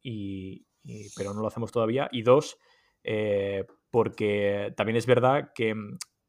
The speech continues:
te tenemos co-, bueno, ho-, ho-, honestamente, es ver-, es difícil aislarlo todo a un único factor, ¿no? Es decir, sabemos que por, sobre todo el volumen de tickets de soporte y la, y los mensajes que tienen el, los merchants con sus propios usuarios,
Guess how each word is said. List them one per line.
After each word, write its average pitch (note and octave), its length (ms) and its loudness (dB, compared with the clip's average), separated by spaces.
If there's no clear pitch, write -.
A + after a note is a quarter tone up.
te G#2+ 80 -8
tenemos A2+ 240 -4
co-, B2 220 -4
bueno, A#2 280 -2
ho-, A#2 140 -2
ho-, B2+ 200 4
honestamente, C3+ 680 4
es A#2+ 120 -4
ver-, C3 180 4
es C3+ 120 -2
difícil C3+ 680 0
aislarlo B2 440 4
todo A#2+ 140 6
a A#2 40 6
un A#2+ 120 2
único A2+ 240 -4
factor, G#2 400 -8
¿no? C3 80 -10
Es - 60 -20
decir, G#2+ 200 -10
sabemos A#2 340 -2
que A#2 480 2
por, A#2 440 2
sobre A2 220 -4
todo A#2+ 100 4
el A#2+ 60 2
volumen B2 200 2
de A2+ 100 -2
tickets A#2 180 -4
de G#2 60 -8
soporte A2 560 -4
y B2 100 -2
la, A2+ 200 0
y A#2 120 -4
los A2 180 0
mensajes A#2 340 -6
que B2 80 -10
tienen A#2 460 -6
el, G#2+ 440 -8
los G#2+ 260 -8
merchants A2+ 320 -2
con G#2 80 -8
sus G2 80 -10
propios G#2+ 220 -6
usuarios, G#2+ 500 -2